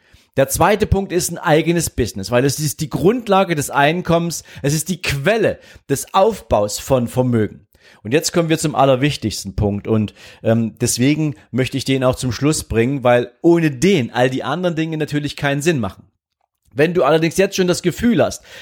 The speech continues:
dass du da hinten ankommen willst bei Vermögen, dann weißt du, dass du jetzt ein paar Hausaufgaben zu machen hast,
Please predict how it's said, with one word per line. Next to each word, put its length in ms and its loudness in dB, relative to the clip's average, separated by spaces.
dass 340 -2
du 300 4
da 160 2
hinten 340 0
ankommen 440 0
willst 240 -4
bei 220 4
Vermögen, 580 0
dann 160 -2
weißt 240 2
du, 60 -8
dass 160 -4
du 80 -4
jetzt 180 0
ein 80 -8
paar 120 2
Hausaufgaben 520 0
zu 140 -6
machen 320 -2
hast, 260 0